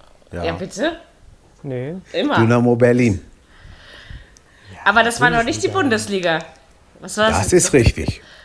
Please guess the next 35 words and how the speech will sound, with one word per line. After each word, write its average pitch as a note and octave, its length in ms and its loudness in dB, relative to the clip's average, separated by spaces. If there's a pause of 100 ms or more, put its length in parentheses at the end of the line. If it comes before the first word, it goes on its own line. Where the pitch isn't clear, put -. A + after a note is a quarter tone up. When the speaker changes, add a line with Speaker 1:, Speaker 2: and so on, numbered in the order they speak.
(360)
Speaker 2:
In F3 100 -12
der E3+ 140 0
Oberliga, E3+ 680 2
äh, D#3 180 -6
Nordost E3+ 640 -6
oder D#3+ 260 -6
wie E2+ 80 -4
Speaker 4:
Ja. - 140 4
Speaker 2:
auch D#3+ 60 -2
immer F3 160 -8
sie D#3+ 120 -14
hieß. E3 440 -10 (120)
Speaker 4:
Ja. F2+ 420 -2
Speaker 2:
Echt, - 140 -10
die C4+ 100 -2
haben D#4+ 160 2
das - 180 0
mal B3 140 -2
Speaker 4:
D A3 80 0
D - 120 2
R G#3 60 2
Speaker 2:
geschafft, G#2+ 260 4
aber B3 100 2
gut, F2 180 -2
Speaker 4:
damals. - 280 -12 (280)
Speaker 2:
mit, G#3+ 380 -6
mit, G3 260 -10
mit, G3+ 320 -8
äh, F#3+ 300 -2 (120)
mit G3+ 240 -8
Mielkes B3 460 -4
Unterstützung, G3+ 760 -10
ne? G#3 280 -4
Also F#3 340 -6 (600)
Speaker 4:
Richtig. - 580 -2